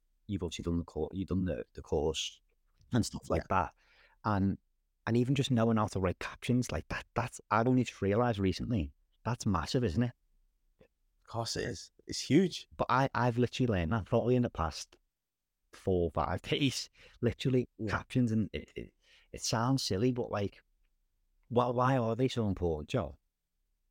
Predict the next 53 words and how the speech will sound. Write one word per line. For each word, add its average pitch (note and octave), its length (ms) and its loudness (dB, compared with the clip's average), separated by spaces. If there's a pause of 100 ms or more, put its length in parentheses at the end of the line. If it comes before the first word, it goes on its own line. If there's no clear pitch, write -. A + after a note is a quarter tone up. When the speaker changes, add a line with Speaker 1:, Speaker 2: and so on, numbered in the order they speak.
(540)
Speaker 2:
'Cause C3+ 360 -2 (960)
the A#2 160 -2
words D3+ 380 4
that D3 120 -2
you C#3+ 160 2
write C#3 180 2
in C3 60 -2
that B2 120 -2
caption - 520 -8 (100)
is G2+ 380 -8
like G#2+ 220 0
me C3 180 2
and B2+ 100 0
you A#2 100 4
are A2+ 60 0
having A2+ 220 0
a G#2 40 -2
conversation G2+ 600 -4
now. D#2+ 260 -4 (720)
Them C3 320 2
captions A2 480 -2
are A2 60 2
in A2 60 0
essence G2 360 -8
the A2+ 100 -6
way G#2 160 2
of F#2+ 100 -4
you G#2+ 100 -2
having G#2 200 -4
a G2 60 -4
conversation F#2+ 560 -6
with D#2 100 -8
the D#2 80 -6
reader. F2+ 260 0 (460)
So - 180 -4
your C#3 100 8
captions A2 420 -4
have G2 100 -4
got B1+ 160 -4
to - 100 -8
capture - 400 -6
attention, A2+ 560 -2
they've A2+ 120 0
got C2+ 180 -2
to - 60 -16
keep - 160 -2
them A#2+ 100 0
bought A2 260 0
in, G2 160 -2
and A2 100 -2
they've G2+ 100 -6
got B1 120 -4
f-, - 220 -20